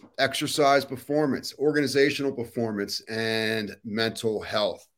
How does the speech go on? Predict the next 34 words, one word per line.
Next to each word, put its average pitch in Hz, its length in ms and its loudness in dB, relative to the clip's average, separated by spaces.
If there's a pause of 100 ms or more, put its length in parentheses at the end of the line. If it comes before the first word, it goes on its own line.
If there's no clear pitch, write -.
(500)
Today, 147 300 4
we're 143 160 2
joined 135 560 2
by 120 460 4 (260)
Jonathan 123 580 2
Ross, 113 480 4
who's 110 240 -4
a, 95 200 0 (340)
who's 117 140 -6
a 127 40 0
great 139 380 6
man 123 320 4
who 123 180 2
I 120 140 4
met 120 340 2 (320)
in, 117 380 0
uh, 107 400 -4 (480)
Telluride 117 720 6 (160)
a 101 40 -14
few 143 200 2
years 127 360 6
back, 110 380 0
and 107 80 -4
he 135 160 0
was 135 140 -2
presenting 117 520 2
and 110 80 0
I 117 120 2
was 117 160 -2
presenting. 110 640 -2 (480)
And 135 300 2
I 143 120 2
was 143 220 -2
really 202 380 -2